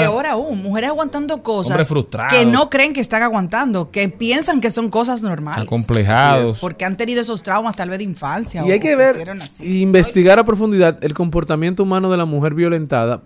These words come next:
Speaker 3: porque sí se, sí documenta la violencia. O sea, se toma foto de las heridas, se toma foto de la sangre, se toma
Speaker 1: Sí.
Speaker 3: foto de los golpes, pero no la comparte en el momento oportuno, quizás por miedo, o por un sinnúmero de razones. Entonces,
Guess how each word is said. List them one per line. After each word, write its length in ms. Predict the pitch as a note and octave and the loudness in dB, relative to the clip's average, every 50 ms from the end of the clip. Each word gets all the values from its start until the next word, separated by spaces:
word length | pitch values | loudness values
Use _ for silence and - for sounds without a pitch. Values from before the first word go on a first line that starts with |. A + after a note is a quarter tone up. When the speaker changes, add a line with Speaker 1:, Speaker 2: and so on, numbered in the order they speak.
| _ - | _ 0
Speaker 3:
porque 300 | G3+ G#3 G3+ - G3 F3 | 0 0 0 0 -2 -4
sí 240 | - - B3 C4 C4+ | -2 -2 -2 -2 -2
se, 240 | - C#4+ A3+ - | -2 -4 -6 -6
sí 180 | - - G#3 A#3 | -4 0 2 2
documenta 800 | B3 C#4+ C4+ - A#3+ A3 F#3+ F3+ G3+ B3+ E4 E4 C#4+ F#3 E3+ D3 | 2 2 2 2 0 2 2 2 2 2 2 0 0 2 2 2
la 80 | C3+ B2 | 2 2
violencia. 600 | A#2 B2+ A#2 A2 A2 G#2 G2+ F#2 - G#2+ F2+ D#2 | 0 0 -2 -2 -2 -4 -6 -8 -10 -10 -12 -12
O 680 | - _ _ _ _ _ _ _ _ _ _ - - | -16 _ _ _ _ _ _ _ _ _ _ -2 0
sea, 100 | G3 F#3 | 0 2
se 140 | D3+ F3 C#3+ | 2 2 2
toma 260 | B2+ F3 F#3 F#3+ F3+ | 2 4 4 4 4
foto 380 | - - F#3 F3+ E3 E3+ E3+ | 4 2 2 2 2 4 4
de 40 | D#3+ | 4
las 140 | D3+ C#3 C3 | 4 4 2
heridas, 400 | C#3 A#2 A#2+ A#2+ B2 A#2+ A#2 A2+ | 0 0 0 0 0 0 -2 -2
se 80 | A#2 A2 | -4 -4
toma 240 | B2+ C3+ C#3 C#3+ | -6 -6 -6 -6
foto 340 | C3 - C#3+ C#3 C3 C3+ C#3+ C3+ | -6 -6 -6 -6 -4 -2 -2 -2
de 60 | C3 | 0
la 100 | A#2+ A2+ | -2 -4
sangre, 480 | - - B2 A#2 A#2 A#2 A#2+ A#2+ A#2 A2 | -4 -4 -4 -4 -4 -4 -4 -6 -6 -8
se 120 | - - | -10 -10
toma 220 | - C3 B2+ C#3 B2+ | -8 -8 -6 -6 -6
Speaker 1:
Sí. 60 | B2+ | -6
Speaker 3:
foto 180 | C3 B2 - | -6 -6 -4
de 60 | C3+ C3+ | -4 -2
los 100 | C3 B2 | -4 -4
golpes, 380 | A#2+ A#2 A2+ G#2+ A2+ C#3 C3 - | -4 -4 -4 -4 -6 -8 -8 -6
pero 220 | - E3+ E3+ E3+ | -4 -4 -4 -4
no 140 | D#3+ E3 F3 | -4 -4 -2
la 100 | G3 G3 | -2 -2
comparte 680 | G3 G3 F#3+ F3 D3 - F3 G3+ B3+ A#3+ C#3+ - - | -2 -2 -6 -6 -2 0 0 2 2 0 0 -2 -4
en 80 | C#3+ C#3+ | -4 -4
el 60 | C#3 C#3 | -4 -4
momento 540 | C#3 C3+ C3+ C#3+ D#3 D#3 D3 F3+ E3+ - - _ _ - - - _ _ _ _ _ _ - | -4 -2 -2 -2 -2 -2 -4 -4 -6 -6 -10 _ _ -20 -20 -20 _ _ _ _ _ _ -6
oportuno, 680 | C#3+ C#3+ A#2+ C#3+ C3 A#2+ - F3+ F#3 G3+ F#3 C#3 A#2+ G#2+ | -6 -4 -2 -4 -4 -4 -2 -2 -2 -2 -2 -4 -8 -10
quizás 280 | B2 A2 A2+ A#2+ - | -10 -10 -8 -10 -8
por 200 | - - C#3 A#2+ | -8 -8 -8 -6
miedo, 520 | A2 A#2+ B2 C#3+ E3 E3+ D#3+ D3 C#3+ C#3 C3+ - - - - - - _ _ | -6 -6 -6 -4 -2 -2 -2 -2 -2 -4 -6 -12 -20 -20 -20 -20 -20 _ _
o 160 | - C#3 B2 | -8 -8 -4
por 140 | C#3 C3+ C3 | -2 -2 -2
un 60 | D3 | -2
sinnúmero 440 | C3+ D#3 E3 D#3 D#3+ D3+ D3 D3 C#3+ | -4 -4 -4 -4 -4 -4 -2 -2 -2
de 60 | B2+ | -2
razones. 340 | B2+ A#2 A2+ D3+ D#3+ D#3 C#3+ | -4 -4 -6 -6 -6 -4 -4
Entonces, 360 | D3 C#3 D3+ F#3+ G3 G3+ A3 | -4 -4 -4 -4 -4 -4 -6